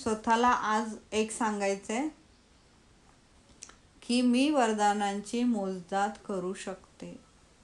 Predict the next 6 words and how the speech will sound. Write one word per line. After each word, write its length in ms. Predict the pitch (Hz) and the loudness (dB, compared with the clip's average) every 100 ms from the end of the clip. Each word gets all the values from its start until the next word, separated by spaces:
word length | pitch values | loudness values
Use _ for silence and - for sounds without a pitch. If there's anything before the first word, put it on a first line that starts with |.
| _ - _ _ _ _ - - _ _ - | _ -20 _ _ _ _ -20 -20 _ _ -8
मी 220 | 202 233 | -2 0
वरदानांची 840 | 226 214 196 202 202 196 202 233 | 0 -2 -2 -2 -2 -2 -4 -4
मोजदाद 540 | 226 208 185 180 196 196 - | -2 -2 -4 -4 -2 -2 -4
करायला 440 | 202 185 180 185 214 | -8 -6 -6 -6 -6
सुरू 300 | - 190 180 | -8 -8 -8
केलेलं 600 | 180 175 175 175 185 | -6 -6 -4 -4 -4